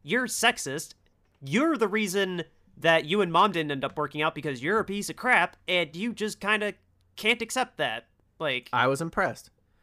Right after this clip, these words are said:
Speaker 2: What I wasn't impressed, when they're pulled over by the cops, when they're busted,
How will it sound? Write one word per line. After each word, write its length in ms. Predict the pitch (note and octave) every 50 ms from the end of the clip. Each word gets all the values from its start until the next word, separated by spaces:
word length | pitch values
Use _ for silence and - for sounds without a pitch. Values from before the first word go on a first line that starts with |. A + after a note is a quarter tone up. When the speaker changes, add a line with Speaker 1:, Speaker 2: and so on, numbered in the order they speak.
| _ _ _ _ _ _ _
Speaker 2:
What 220 | - A2 B2 C#3 D3
I 100 | C#3+ D3+
wasn't 400 | D3+ D#3 F3 G3 G#3+ G#3+ G3 E3+
impressed, 560 | C3+ B2 - - A#2 A2 G2 F#2 - _ - _ _ _ -
when 160 | A2+ A#2 B2
they're 100 | B2+ B2+
pulled 260 | B2+ - - E3 F3
over 160 | F3 E3+ F3 D#3+
by 120 | E3 E3
the 80 | E3 E3+
cops, 500 | - F#3 D#3 D3 A#2+ G2+ - - - -
when 220 | - A2 A#2 A#2+ B2
they're 160 | B2 B2 A#2+
busted, 800 | A#2 A2+ - - - C#3 D3 D3+ - - F3 E3+ E3+ D#3+ D#3+ -